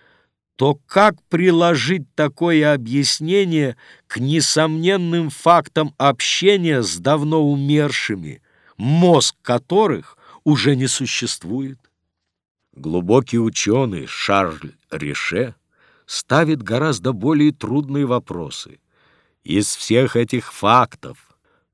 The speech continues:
то важных, то мелких, надо сделать вывод, которого критикующие по мелочам не могут сделать. Это вывод,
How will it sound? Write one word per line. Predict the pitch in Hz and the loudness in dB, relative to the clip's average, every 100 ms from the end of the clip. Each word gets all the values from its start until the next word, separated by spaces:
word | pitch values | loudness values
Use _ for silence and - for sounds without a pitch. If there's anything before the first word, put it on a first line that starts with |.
| - | -4
то | 104 | -2
важных, | 92 95 127 117 90 113 120 - | 0 2 4 4 0 -12 -20 -6
то | 104 | -4
мелких, | 90 98 139 139 - - 98 _ _ _ | -2 0 2 2 -2 -14 -20 _ _ _
надо | - 127 127 151 147 | -10 -2 2 2 2
сделать | 113 71 117 151 139 - | 0 -2 0 2 0 -4
вывод, | 73 123 156 151 156 151 - _ _ _ | -2 4 6 6 2 0 -10 _ _ _
которого | - 113 120 135 147 139 135 131 - | -2 -2 2 2 2 2 2 0 -2
критикующие | 110 120 - 120 - 139 160 160 143 - 143 | -2 -2 0 -4 -2 0 2 2 -2 2 4
по | 143 135 | 4 0
мелочам | 135 131 127 123 - 131 143 139 107 | 0 0 2 0 0 2 4 2 -4
не | 107 107 | -6 -4
могут | 101 113 98 85 | -2 -2 -4 -6
сделать. | 71 73 78 69 60 _ _ _ _ _ _ _ - | -12 -8 -8 -10 -16 _ _ _ _ _ _ _ -2
Это | 110 117 143 | 0 4 2
вывод, | 117 180 180 113 71 | 4 4 4 2 -6